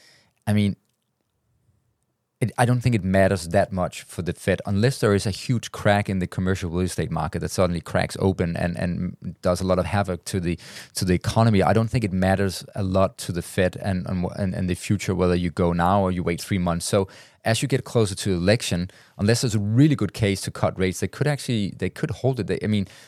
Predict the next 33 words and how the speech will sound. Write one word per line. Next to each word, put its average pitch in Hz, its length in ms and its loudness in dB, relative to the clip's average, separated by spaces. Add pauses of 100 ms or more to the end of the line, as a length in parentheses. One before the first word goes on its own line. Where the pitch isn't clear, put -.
the - 80 -4
worst 135 240 2
thing 110 160 2
would 101 140 2
be 101 180 2
to - 140 -2
cut 104 260 2
it 95 80 -2
just - 240 -4
before 87 300 -4
the, 82 280 -2
uh, 76 400 -2 (300)
just 98 200 -6
before 92 220 -6
the 87 60 0
election 87 300 -4
or - 20 -4
get 87 160 0
aggressive 95 400 -4
just 82 160 -10
before 85 300 -6
the 85 60 -2
election. 85 240 -6
I - 40 -8
don't 110 200 -4
think 110 180 -6
they 95 80 -4
want 90 220 -4
to 98 80 -8
be 87 120 -6
called 87 320 -2
out 85 260 0
as 82 320 0